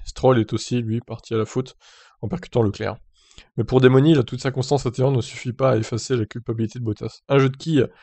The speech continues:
c'est ce qui me vient à l'esprit, c'était du bowling à dix, à dix quilles au premier virage. C'était une course sur le mouillé, ils vont plonger dans le premier virage au premier tour.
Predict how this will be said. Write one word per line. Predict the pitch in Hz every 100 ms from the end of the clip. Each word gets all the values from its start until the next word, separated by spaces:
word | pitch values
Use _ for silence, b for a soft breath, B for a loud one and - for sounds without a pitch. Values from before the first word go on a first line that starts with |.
| b b -
c'est |
ce | 127
qui | 139
me | 120
vient | 131
à |
l'esprit, | 120 - 131
c'était | - 123
du | 110
bowling | 117 131 151
à | 113
dix, | 110 147 - - - - _
à | - 123
dix | 147
quilles | - 160 117
au |
premier | - 127 135
virage. | 113 101 107 b b b b b b
C'était | - 151
une | 160 139
course | 165 156
sur | 147
le | 131
mouillé, | 139 147
ils | 123
vont | 113 107
plonger | - 120 120
dans | 120
le |
premier | - 110
virage | 104 117 117
au | 113
premier | - 110
tour. | 107 139 151